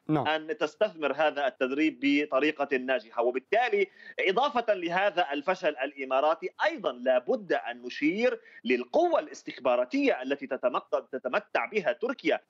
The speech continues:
Speaker 2: كلنا نعرف اليوم أن الاستخبارات التركية تعد من أقوى استخبارات العالم، وبالتالي اللعب
Speaker 1: نعم.
Speaker 2: مع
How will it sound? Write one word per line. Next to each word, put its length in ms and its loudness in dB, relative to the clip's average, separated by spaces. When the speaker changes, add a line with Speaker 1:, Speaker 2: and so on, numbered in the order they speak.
Speaker 2:
كلنا 380 2
نعرف 360 -2
اليوم 380 2
أن 140 -8
الاستخبارات 760 -2
التركية 520 0
تعد 400 -2
من 240 -4
أقوى 460 2
استخبارات 640 -2
العالم، 440 -2
وبالتالي 540 -2
اللعب 460 2
Speaker 1:
نعم. 260 2
Speaker 2:
مع 180 2